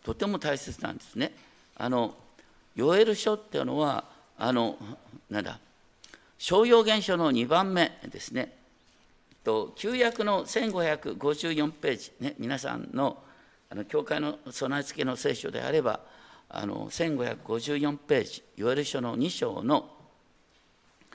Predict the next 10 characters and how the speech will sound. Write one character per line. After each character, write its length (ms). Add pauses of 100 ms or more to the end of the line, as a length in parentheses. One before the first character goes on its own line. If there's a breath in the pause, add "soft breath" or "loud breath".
(380 loud breath)
十 160
節 320
を 60
見 140
る 100
と、 340 (2000)
二 140
章 200
十 140
節、 340